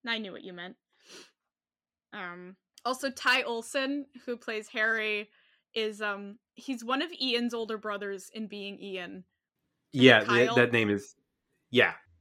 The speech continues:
Speaker 1: And again, like, he uses a lot of the same, uh, inflections that he does as Kyle, and it's just like, "Oh, hey,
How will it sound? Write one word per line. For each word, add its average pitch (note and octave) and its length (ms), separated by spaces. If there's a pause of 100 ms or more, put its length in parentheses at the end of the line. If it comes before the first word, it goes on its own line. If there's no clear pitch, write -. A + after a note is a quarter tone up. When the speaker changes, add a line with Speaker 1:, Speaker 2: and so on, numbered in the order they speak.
(440)
Speaker 1:
And B3+ 200
again, A#3 400
like, A3+ 300
he C4+ 380
uses C4+ 300
a C4 60
lot G#3 220
of G#3+ 100
the C4+ 60
same, A3+ 520 (100)
uh, G#3+ 240
inflections A#3+ 840 (180)
that A3+ 140
he A#3 160
does A3+ 380
as B3+ 180
Kyle, B3 580
and A3+ 100
it's A3 220
just A#3 260
like, G#3 200 (140)
"Oh, C4 160
hey, A#3+ 360